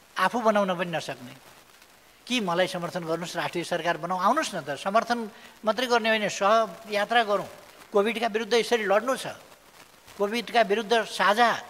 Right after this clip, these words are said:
लडाइँ लडौँ, संयुक्त लडाइँ लडौँ कोभिडका विरुद्ध, सबै सरकारमा सामेल हौँ। यति बेर यो महामारीका बेला, राष्ट्रिय सङ्कट, अन्तर्राष्ट्रिय सङ्कटको एउटा स्थिति बनिराखेको छ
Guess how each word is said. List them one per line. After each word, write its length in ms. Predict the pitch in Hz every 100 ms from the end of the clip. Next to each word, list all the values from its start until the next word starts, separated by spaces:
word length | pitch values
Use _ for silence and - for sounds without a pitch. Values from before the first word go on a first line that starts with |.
| -
लडाइँ 260 | 180 202 220
लडौँ, 240 | 185 233 208 - - - - _ _ - - - - _ - - -
संयुक्त 320 | 196 226 220
लडाइँ 320 | 240 214 220 202
लडौँ 260 | 196 277 -
कोभिडका 340 | 226 214 190
विरुद्ध, 320 | 190 160 135 - - - _ _ _ _
सबै 280 | - 202 269
सरकारमा 420 | 240 233 233 226
सामेल 360 | 220 214 208 214
हौँ। 220 | 175 269
यति 180 | 247 214
बेर 380 | 220 208 151 143
यो 300 | 196 190 160 - - -
महामारीका 640 | 160 180 220 220 220 214 220
बेला, 240 | 180 127 - - - _ _ _ _ -
राष्ट्रिय 380 | 190 - 254 240
सङ्कट, 340 | 233 214 220
अन्तर्राष्ट्रिय 480 | 220 240 226 - 254
सङ्कटको 460 | - 220 247 240
एउटा 300 | 247 226 226
स्थिति 280 | 202 - 214
बनिराखेको 520 | 202 226 247 208 175
छ 120 | 135